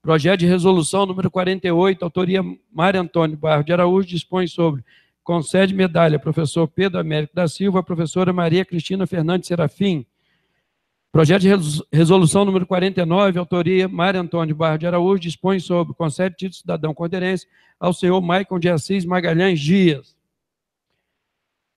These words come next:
Projeto de resolução número cinquenta, autoria vereador Mário Antônio Barro de Araújo, dispõe sobre, concede título de cidadão cordeirense, senhora Elizabeth de Oliveira Linhares Correia.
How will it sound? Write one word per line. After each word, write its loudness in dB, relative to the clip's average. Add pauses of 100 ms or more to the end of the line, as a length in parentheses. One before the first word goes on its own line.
(120)
Projeto 0
de 2
resolução 2
número -2
cinquenta, -2
autoria 0
vereador -2
Mário 0
Antônio -4
Barro 0
de -4
Araújo, 0
dispõe -4
sobre, -2
concede -2
título -6
de -16
cidadão -2
cordeirense, -4
senhora -2
Elizabeth -4
de -8
Oliveira -4
Linhares -4
Correia. -4